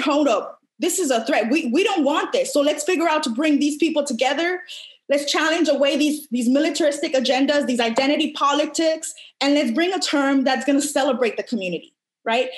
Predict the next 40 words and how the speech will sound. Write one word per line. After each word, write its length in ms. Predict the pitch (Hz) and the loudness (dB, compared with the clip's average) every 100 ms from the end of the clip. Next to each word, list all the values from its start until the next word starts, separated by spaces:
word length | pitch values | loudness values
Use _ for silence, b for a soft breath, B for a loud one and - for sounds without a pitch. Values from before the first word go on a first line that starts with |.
| - | -2
Let's 180 | 294 302 | -2 -2
forget 440 | 349 254 349 359 | -4 -2 -2 -2
those 240 | 320 269 - | 0 0 0
ag-, 240 | 247 233 - | -2 -2 -2
let, 220 | 247 269 233 - | -2 -2 -4 -6
let's 140 | 320 | -6
forget 260 | 302 330 339 | -4 -4 -2
those 180 | 349 | -2
agendas 420 | 302 262 294 294 - | -2 0 2 0 0
so 140 | 277 | 0
we 120 | 254 | 0
can 160 | 254 247 | 0 -2
celebrate 680 | - 269 285 233 226 208 - _ | -2 0 0 0 0 -2 -6 _
something 380 | - 277 285 277 | -2 0 2 2
that's 160 | 269 | 2
a 20 | 233 | 0
little 160 | 226 | 0
bit 100 | 226 | 0
more 160 | 220 208 | -2 -4
palatable 720 | - 208 214 196 185 180 175 | -6 -4 -4 -4 -2 -4 -4
for 200 | - - | -6 -4
us, 380 | 196 127 - - - _ _ _ _ _ _ - | -4 -6 -8 -14 -20 _ _ _ _ _ _ -10
right?" 300 | 202 226 - b b b | -6 -6 -8 b b b
So 380 | - 311 254 - | -2 0 0 -4
think 220 | 381 440 | -4 -4
about 220 | 392 254 240 | -2 -2 -2
these 160 | 240 | -4
different 380 | - 262 269 240 | -4 -4 -2 -2
ways 360 | 226 220 220 - _ | -2 -2 -4 -10 _
in 140 | 233 233 | -2 0
which 240 | 233 - | 0 -2
terminology 840 | 277 240 220 220 214 214 220 175 _ _ | -2 0 0 -2 -2 -2 -6 -6 _ _
operates, 640 | 220 214 214 180 - - - | -4 -4 -4 -6 -8 -14 -10
right? 200 | 226 220 | -4 -2
It's 220 | 226 240 233 | -2 -4 0
used 320 | 277 294 - | 0 0 -2
from 140 | 226 | -2
the 60 | 214 | -4
top 360 | - 269 349 | -2 -2 -2
down. 500 | 320 285 254 269 262 | -2 0 0 -2 -4